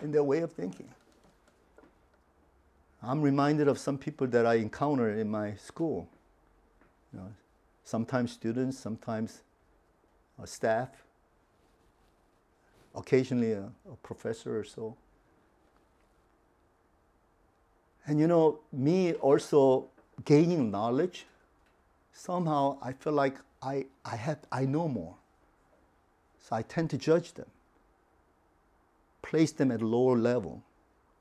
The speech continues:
demeaning them. But one thing that I continue to hear from the Lord is, "No, you receive them because I've delivered them to you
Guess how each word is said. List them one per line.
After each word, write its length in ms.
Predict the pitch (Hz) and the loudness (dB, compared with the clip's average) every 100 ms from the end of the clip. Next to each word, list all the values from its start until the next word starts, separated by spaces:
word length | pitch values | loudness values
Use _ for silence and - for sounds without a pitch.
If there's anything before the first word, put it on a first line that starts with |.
| _ | _
demeaning 480 | 127 123 143 135 90 | 2 4 4 4 0
them. 160 | 80 - _ _ _ _ _ _ _ _ _ _ _ _ _ _ _ _ _ _ _ _ _ _ _ _ _ _ _ - | -8 -20 _ _ _ _ _ _ _ _ _ _ _ _ _ _ _ _ _ _ _ _ _ _ _ _ _ _ _ 2
But 100 | 131 | 6
one 180 | 165 | 6
thing 180 | 175 175 | 8 8
that 320 | 147 135 - - | 10 8 4 0
I 160 | 127 131 | 0 2
continue 480 | - 135 - 180 | 0 -2 -2 -4
to 120 | - 117 | -4 -4
hear 240 | 196 190 | 4 4
from 220 | - 135 | 4 -2
the 80 | 117 | 0
Lord 300 | 127 151 131 | 2 2 0
is, 120 | - | -2
"No, 360 | 127 139 65 - _ _ _ _ _ _ _ _ _ _ - _ _ _ | -4 -4 -6 -10 _ _ _ _ _ _ _ _ _ _ -20 _ _ _
you 160 | 117 131 | -2 -2
receive 480 | 117 - 180 170 107 | -2 -6 -8 -8 -8
them 220 | 95 110 _ _ _ _ _ _ _ _ _ _ | -14 -18 _ _ _ _ _ _ _ _ _ _
because 200 | 107 117 | -10 -6
I've 280 | 107 117 110 | 0 0 0
delivered 440 | 120 123 156 131 | 0 2 2 0
them 200 | 110 107 | -2 -2
to 180 | 120 - | -4 -8
you 320 | 147 160 - | -8 -8 -10